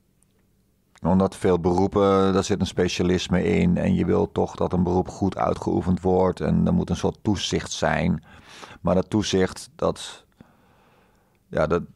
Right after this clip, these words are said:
gebeurt door de mensen uit het vak. Dus ze zeggen wel eens, je moet de slager niet zijn eigen vlees laten keuren. Eh, maar eigenlijk moet je dat wel doen. Want het is juist de slager die het beste kan beoordelen wat de kwaliteit is van het rauwe vlees.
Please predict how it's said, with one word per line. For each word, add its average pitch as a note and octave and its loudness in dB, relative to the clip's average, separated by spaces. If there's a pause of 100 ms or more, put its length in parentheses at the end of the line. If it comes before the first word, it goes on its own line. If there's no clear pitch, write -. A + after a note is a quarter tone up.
(120)
gebeurt F#2+ -2
door G2 2
de F#2 2
mensen F#2 2
uit E2+ 0
het F2 -12
vak. - -8 (1600)
Dus D#2+ -6
ze G2+ 0
zeggen F#2+ 0
wel F#2+ 4
eens, F#2+ 2
je G2+ 2
moet G#2 2
de F#2+ -4
slager G2+ 0
niet F#2+ 2
zijn E2 0
eigen F#2 0
vlees G2+ 0
laten E2+ 0
keuren. F#2 -2 (1500)
Eh, E2+ 2
maar E2 2
eigenlijk F2 -2
moet E2+ -2
je F2 -2
dat D#2+ -2
wel - -4
doen. D#2+ -10 (1300)
Want F2+ 0
het F#2 0
is F2 0
juist F#2 2
de - -12
slager G2+ 0
die F2 2
het D2+ -4
beste F2+ -2
kan F2 2
beoordelen F2 2
wat E2 0
de E2 -8
kwaliteit E2 -2
is D#2 -6
van D#2 -2
het D#2 -4
rauwe - -4
vlees. - -14